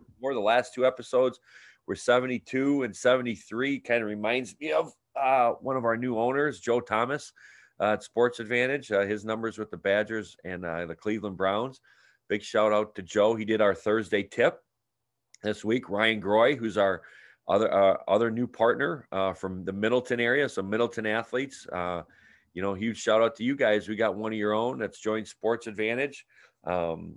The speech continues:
who's helping out at the high school. Um, also be helping out with some of the stuff we're doing. So Middleton athletes, um, take note. We've got,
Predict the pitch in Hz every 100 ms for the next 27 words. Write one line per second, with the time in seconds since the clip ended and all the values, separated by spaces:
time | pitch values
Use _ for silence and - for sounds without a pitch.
0 | 85 92 107 104 113 104 104 120 - 82
1 | 101 113 - 123 139 160 _ _ _ _
2 | - 87 85 85 - 92 101 104 98 98
3 | 101 104 101 95 95 - 101 95 - 98
4 | - 98 95 107 120 - 95 107 117 -
5 | 107 107 113 - 135 135 - _ _ _
6 | _ - 87 90 - 98 95 101 127 87
7 | 98 90 101